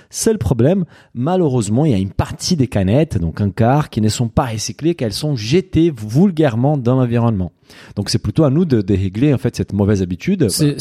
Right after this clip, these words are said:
Speaker 1: pas moi, mais
Speaker 2: c'est assez régulièrement aussi un problème des consommateurs qui jettent ça un peu n'importe où, n'importe
Speaker 1: C'est ça,
Speaker 2: comment.
Speaker 1: c'est ça, c'est ça.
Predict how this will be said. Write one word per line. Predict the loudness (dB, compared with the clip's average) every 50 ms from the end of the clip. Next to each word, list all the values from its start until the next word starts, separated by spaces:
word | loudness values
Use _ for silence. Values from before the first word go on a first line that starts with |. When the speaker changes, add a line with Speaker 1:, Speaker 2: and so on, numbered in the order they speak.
| -2
Speaker 1:
pas | 0 0 2
moi, | 2 4 4 4 4
mais | 2 2 0
Speaker 2:
c'est | 0 -2 -2 -2 0
assez | 2 2 0 0 0 2
régulièrement | 2 2 2 2 2 0 2 2 0 2 2 2 4 4 4 2
aussi | 2 0 -2 -4 0 0 2
un | 2 2 0
problème | -2 -4 -4 -4 0 2 2 2 2 2
des | 0 -4
consommateurs | -8 -2 0 0 0 2 2 0 0 2 0 2 2 0 0 0
qui | -2 -6 -4
jettent | -2 -4 -4 -2
ça | -2 -2 -2
un | -2 -2
peu | -2 0
n'importe | 0 0 -2 -2 -6 -8 -8 -8
où, | -4
n'importe | -2 -2 0 0
Speaker 1:
C'est | 0 0
ça, | 2 2 2 4 4 2 2 0
Speaker 2:
comment. | -2 -4 -6
Speaker 1:
c'est | -6 -4 -4 -2
ça, | 0 0 0 0 0 -2 -4
c'est | -6 -8
ça. | -6 -6 -6